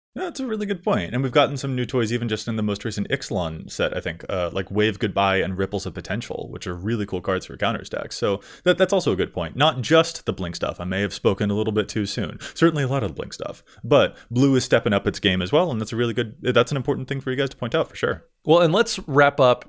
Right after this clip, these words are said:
Speaker 2: and, and just glance over this last commander 'cause,
Speaker 1: <laughs>
Speaker 2: uh, I don't wanna talk about Toxrill the Corrosive any more than I have to. The only thing going for this commander is that it's pretty well balanced. It's, it's so Toxrill the Corrosive, uh,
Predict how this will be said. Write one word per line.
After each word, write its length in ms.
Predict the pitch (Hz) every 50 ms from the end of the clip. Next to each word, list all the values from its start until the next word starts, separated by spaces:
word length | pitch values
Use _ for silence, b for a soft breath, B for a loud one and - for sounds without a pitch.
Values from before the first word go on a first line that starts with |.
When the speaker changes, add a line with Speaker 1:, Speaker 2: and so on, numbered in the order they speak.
| -
Speaker 2:
and, 280 | 151 131 120 117 120 - _
and 360 | - 135 127 117 117 117 123 123
just 300 | 120 123 - - - 123
glance 340 | 117 120 123 123 123 -
over 140 | - 120 113
this 160 | 110 107 -
last 260 | - 113 110 110 - -
commander 340 | - 113 110 104 104 107
'cause, 380 | 104 - 120 107 104 101 98 - - - -
Speaker 1:
<laughs> 140 | - - -
Speaker 2:
uh, 680 | - 605 - 494 - - 269 - - - - - 311 - - - - - - - - - 277 - - -
I 120 | - 143
don't 100 | 160 156
wanna 100 | 139 127
talk 200 | - 147 127 123
about 180 | 127 123 110 -
Toxrill 440 | - 123 120 123 - - 147 131
the 80 | 117 123
Corrosive 420 | - - 127 123 127 120 - 113
any 120 | 123 120 120
more 200 | 120 117 117 120
than 120 | 117 110
I 40 | 107
have 260 | 104 113 104 107 107 -
to. 320 | - 135 127 127 131 131 b b b b b b
The 120 | - 143 202
only 160 | 247 254 240
thing 260 | - - 196 185 160 131
going 280 | 135 131 131 135 131
for 140 | 131 - 131
this 200 | 123 131 120 -
commander 580 | - 127 120 120 120 120 117 120 117 117 113 b b b b b b _
is 180 | 151 147 131 131
that 120 | 143 135
it's 120 | 131 131 -
pretty 220 | - - 143 131
well 220 | 127 127 123 120 113
balanced. 500 | 113 110 104 101 104 101 - - - -
It's, 240 | - - - - - -
it's 160 | 151 135 135
so 200 | - 165 143 131
Toxrill 600 | 131 - 180 180 180 - - 185 170 170 165 160 139
the 80 | 160
Corrosive, 760 | - - 147 131 123 117 120 117 - 131 123 117 110 107 - b b b b b b b b _
uh, 220 | - 131 123 117